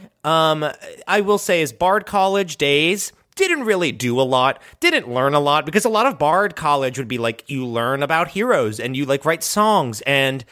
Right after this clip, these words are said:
you, you know what I mean? You learn how to be, like, a party member. We haven't decided what a bard does in, like, a,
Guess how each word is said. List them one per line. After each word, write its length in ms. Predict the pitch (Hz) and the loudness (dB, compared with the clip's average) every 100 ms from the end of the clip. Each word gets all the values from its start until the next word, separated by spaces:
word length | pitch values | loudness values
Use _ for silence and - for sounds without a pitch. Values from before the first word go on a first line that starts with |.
| - - - | -20 -20 -10
you, 240 | 139 185 | -2 0
you 140 | 185 185 | 0 0
know 60 | 214 | 0
what 40 | |
I 20 | |
mean? 160 | 196 185 | 0 0
You 100 | 185 | 0
learn 200 | 170 185 | 0 -2
how 120 | 170 | 0
to 80 | 180 | -2
be, 300 | 123 170 202 | -2 -6 -2
like, 180 | 165 147 | 0 -2
a 60 | 131 | -4
party 440 | - 190 175 160 | -2 0 0 0
member. 480 | 131 107 101 - - | -2 -2 -4 -8 -6
We 100 | 165 | -2
haven't 160 | 254 294 | -2 0
decided 420 | 214 147 139 160 | -2 0 0 0
what 180 | 123 135 | 0 -2
a 40 | |
bard 380 | 113 127 123 127 | 0 2 2 2
does 300 | 135 131 131 | 2 2 0
in, 140 | 120 | -4
like, 180 | 117 107 | -4 0
a, 180 | 117 104 | 0 0